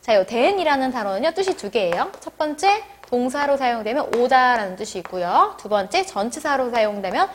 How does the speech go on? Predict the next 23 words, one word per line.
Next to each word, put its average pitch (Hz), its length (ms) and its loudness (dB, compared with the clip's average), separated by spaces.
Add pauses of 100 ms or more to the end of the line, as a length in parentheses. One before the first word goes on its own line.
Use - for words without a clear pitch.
(240)
까지라는 370 760 0
뜻이 226 300 -4
있습니다. 185 520 -2 (300)
자, 247 120 0
그래서 233 180 -2
이 392 80 0
상황에서는요, 349 840 2 (220)
둘 349 280 2
다 320 160 6
해석이 330 400 0
가능하겠네요. 202 720 -4 (340)
자, 214 100 0
나는 285 340 6
걷는다, 214 560 2 (220)
학교까지라고 285 1080 -4
해석하셔도 214 440 -8
되고요. 202 340 0 (300)
나는 269 500 0
걸어서 220 520 0
학교에 311 640 -2
온다라고 262 760 -2
보셔도 196 340 -8
됩니다. 170 360 -12